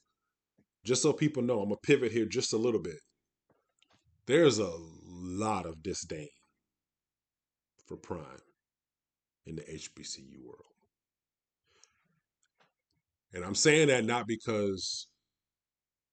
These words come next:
I think it. I'm saying that because I've heard it. Who did I hear it from? Never you mind. How did I hear it?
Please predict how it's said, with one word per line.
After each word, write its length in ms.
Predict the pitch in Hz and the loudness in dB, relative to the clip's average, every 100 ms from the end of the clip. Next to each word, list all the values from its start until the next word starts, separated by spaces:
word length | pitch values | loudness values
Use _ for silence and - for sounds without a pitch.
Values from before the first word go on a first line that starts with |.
| _ _ _ | _ _ _
I 80 | - | -14
think 300 | - 120 127 | -2 0 2
it. 160 | 170 110 - _ _ _ _ _ _ _ _ _ _ _ _ _ _ | 2 0 -12 _ _ _ _ _ _ _ _ _ _ _ _ _ _
I'm 80 | 101 | -6
saying 260 | - 127 120 | 0 2 2
that 140 | 104 | 0
because 840 | 101 110 107 92 87 85 - - - _ _ _ _ _ _ _ _ _ _ _ _ _ _ _ | -2 -2 -2 -2 -6 -10 -10 -12 -18 _ _ _ _ _ _ _ _ _ _ _ _ _ _ _
I've 140 | - - | -20 -12
heard 240 | - 85 | -8 -8
it. 80 | - _ _ _ _ _ _ _ _ _ _ _ _ _ _ - | -8 _ _ _ _ _ _ _ _ _ _ _ _ _ _ 2
Who 140 | 127 | 8
did 120 | 160 135 | 10 8
I 120 | 104 | 4
hear 200 | 104 90 | 0 -2
it 80 | - | -2
from? 320 | 87 - - _ _ _ _ _ _ _ _ - | -12 -16 -20 _ _ _ _ _ _ _ _ -4
Never 260 | 98 98 | -2 0
you 140 | 104 107 | 2 4
mind. 440 | 120 151 - - _ _ _ _ _ _ _ _ | 4 0 -4 -10 _ _ _ _ _ _ _ _
How 500 | - - 107 107 135 | -14 -6 0 6 6
did 120 | 160 | 6
I 140 | 175 180 | 4 4
hear 260 | 175 196 | 4 2
it? 120 | 220 | 0